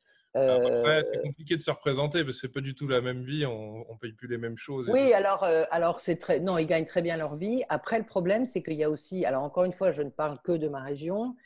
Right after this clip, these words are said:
Speaker 1: Ouais.
Speaker 2: c'est que si, si la personne n'est pas assez chère, elle est peut-être pas assez bonne. Ça, c'est
Speaker 1: Ah
Speaker 2: quand
Speaker 1: oui.
Speaker 2: même assez, assez relié.
Speaker 1: Ah bah, plus c'est
Speaker 2: Parce
Speaker 1: cher,
Speaker 2: que,
Speaker 1: mieux c'est.
Speaker 2: voilà, <laughs> voilà. Donc ça, c'est, ça, c'est, ça, c'est. Alors,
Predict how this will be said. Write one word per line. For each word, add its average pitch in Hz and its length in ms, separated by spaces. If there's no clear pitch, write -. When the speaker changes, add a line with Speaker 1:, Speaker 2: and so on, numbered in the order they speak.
Speaker 1:
Ouais. 156 140
Speaker 2:
c'est 147 100
que 151 180
si, - 300
si - 120
la 180 100
personne 175 340
n'est 151 80
pas 147 260
assez 131 300
chère, 214 440
elle 147 120
est - 20
peut-être 135 220
pas 170 80
assez 170 180
bonne. 135 320
Ça, - 140
c'est - 120
Speaker 1:
Ah 120 40
Speaker 2:
quand 131 80
Speaker 1:
oui. 156 100
Speaker 2:
même 135 80
assez, - 380
assez 143 260
relié. 139 460
Speaker 1:
Ah 123 80
bah, 127 100
plus 135 160
c'est 147 140
Speaker 2:
Parce 135 80
Speaker 1:
cher, 156 180
Speaker 2:
que, 135 60
Speaker 1:
mieux 131 140
c'est. 143 260
Speaker 2:
voilà, 139 320
<laughs> - 20
voilà. 139 360
Donc 147 180
ça, 202 160
c'est, 170 340
ça, 170 180
c'est, 139 480
ça, 139 120
c'est. 120 280
Alors, 139 240